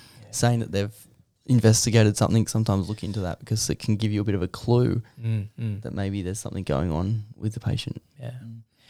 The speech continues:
Speaker 1: What, what I found interesting is that the, the aspirate didn't show anything. The blood culture still didn't show anything, even after a few days of, of, um, of letting them kind of brew and culture.
Speaker 2: Mm.
Speaker 1: Um, but what I found out afterwards, and with, like, a bit of reading,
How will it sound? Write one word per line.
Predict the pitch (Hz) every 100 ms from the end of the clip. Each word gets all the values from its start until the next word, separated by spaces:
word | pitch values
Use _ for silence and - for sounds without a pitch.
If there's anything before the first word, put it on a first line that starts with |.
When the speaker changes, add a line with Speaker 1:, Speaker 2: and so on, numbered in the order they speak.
| - -
Speaker 1:
What, | 190
what | 113 117
I |
found | - 190
interesting | 151 147 - - 117
is | 107 104
that | 113 -
the, | 120 110 107 107 104 _ _ _ _
the | 117 117 110 113 110 - -
aspirate | - - - _ _
didn't | 139 131
show | - 113
anything. | 110 110 123 143
The |
blood | 120 123 131
culture | 123 117 120
still | - 139 151
didn't | 143 117
show | 107 107
anything, | 104 107 107 110
even | 123 123
after | 107 107 107 110
a |
few | 107 - 113
days | 110 107 107 110
of, | 104 104 - _ _
of, | 110 104 107 -
um, | 110 113 127 - _ 220 -
of | 123 110 120 127
letting | 120 110 110 110
them | 107 104 107
kind | 110
of | 107
brew | 104 113 110
and | 110
culture. | 107 113 131 - -
Speaker 2:
Mm. | 143 117 101 95 - _ _
Speaker 1:
Um, | 117 113 113 110 110 107 107 113 _ 190 120
but | -
what | 147 185
I |
found | 202 147 139 123
out | 131 107
afterwards, | - 123 - 120 107 104
and | 107
with, | 104
like, | 101 104
a | -
bit | - 120
of | 107 107
reading, | 110 110 113 135